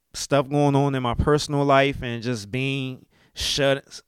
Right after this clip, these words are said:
shut in, in the house and stuff like that. And it, it kinda, like,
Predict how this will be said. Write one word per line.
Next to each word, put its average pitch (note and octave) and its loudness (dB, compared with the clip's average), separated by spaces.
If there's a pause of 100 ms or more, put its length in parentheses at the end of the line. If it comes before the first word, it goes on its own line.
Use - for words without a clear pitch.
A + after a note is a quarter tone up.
shut D3 2
in, D3 0
in C#3 -2
the A#2+ -6
house C3+ 8
and B2+ -6
stuff D3 0
like C3 2
that. C#3+ 4
And B2+ -4
it, C#3 0 (200)
it C#3+ -4
kinda, E3+ 6
like, D3 6